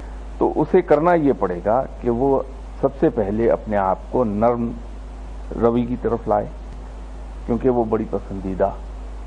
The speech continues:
खूबी है और आप सल्लल्लाहु अलैहि वसल्लम की सुन्नत भी है कि आप सल्लल्लाहु अलैहि वसल्लम बड़े नरम रो, नरम खू और नरम गुफ्तार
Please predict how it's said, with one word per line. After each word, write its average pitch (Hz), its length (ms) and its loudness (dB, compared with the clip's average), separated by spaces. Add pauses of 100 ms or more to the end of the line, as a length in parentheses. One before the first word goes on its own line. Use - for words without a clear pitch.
(760)
खूबी 123 360 4
है 127 180 6
और 123 200 8
आप 110 180 6
सल्लल्लाहु 104 320 4
अलैहि 101 220 4
वसल्लम 101 280 -2
की 101 120 -8
सुन्नत 107 340 2
भी 104 220 -4
है 110 140 2
कि 107 200 -4
आप 95 240 2
सल्लल्लाहु 98 640 0
अलैहि 92 200 2
वसल्लम 107 260 0
बड़े 98 160 0
नरम 98 400 0
रो, 101 200 0 (1000)
नरम 104 240 4
खू - 300 -6 (800)
और 92 140 2
नरम 107 380 2
गुफ्तार 95 480 2